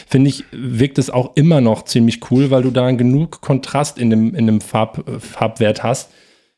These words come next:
Ähm, und das ist ja schon mal, äh, das ist ja schon oftmals die wichtigste Grundlage, dass dein, dass deine freigestellte Grafik dann mit, mit deiner Corporate-Farbe im besten Fall auf einem hellen und auf einem dunklen Hintergrund funktioniert.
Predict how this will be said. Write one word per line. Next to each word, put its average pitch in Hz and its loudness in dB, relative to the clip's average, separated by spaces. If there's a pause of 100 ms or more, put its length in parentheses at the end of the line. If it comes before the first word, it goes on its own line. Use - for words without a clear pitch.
(220)
Ähm, 120 2
und 123 0
das 135 0
ist 160 -2
ja 147 2
schon 151 2
mal, 143 4
äh, 135 4
das 131 0
ist 151 -4
ja 151 2
schon 139 0
oftmals 147 0
die 131 0
wichtigste 147 -2
Grundlage, 113 0
dass 113 -4
dein, 117 2
dass 117 -4
deine 117 0
freigestellte 127 -2
Grafik 127 -4
dann 123 0 (140)
mit, 120 -2
mit 117 -4
deiner 139 2
Corporate-Farbe 120 0 (420)
im 123 4
besten 156 2
Fall 147 0
auf 127 -2
einem 123 4
hellen 127 2
und 131 0
auf 131 -2
einem 123 2
dunklen 120 0
Hintergrund 101 -2
funktioniert. 107 -2